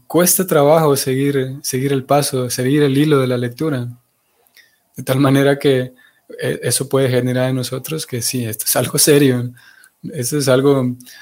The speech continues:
muy, muy profundo. Y lo mismo pasa con el maestro espiritual. Prabhupada aquí lo introdujo también esto, de que el maestro espiritual también tiene información y, y puede guiarnos en todos estos temas. Y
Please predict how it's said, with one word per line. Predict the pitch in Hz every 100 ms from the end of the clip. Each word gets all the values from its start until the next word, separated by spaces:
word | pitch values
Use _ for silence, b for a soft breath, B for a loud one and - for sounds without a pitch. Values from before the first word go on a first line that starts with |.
| _
muy, | - - 135 123 120 123 139 143 143 135 131 123 _ -
muy | 139 143
profundo. | - - 160 143 120 120 _ _ _ _ _ -
Y |
lo | 143
mismo | 151 165 185
pasa | 180 143 147
con | 143 127
el |
maestro | 127 127 127 131
espiritual. | - 127 127 165 175
Prabhupada | 131 127 123 135 135 131 131 - - -
aquí | 127 120
lo | 135
introdujo | 127 123 123 127 120 123
también | 123 135 131
esto, | 143 - 127
de | 123
que | 127
el | 123
maestro | 123 120 120 139
espiritual | - 135 135 147 156 143 - _ B B B B B B B B
también | 127 120 127 123 -
tiene | 139 139
información | 135 127 117 110 147 156 131 127 123 B B B
y, | 143 139
y | 127
puede | - 139
guiarnos | 123 123 123 143 127
en | 123 120
todos | 127 127
estos | 123 - 120
temas. | - 123 127 123 - b b b b b b -
Y | 131 127 127 127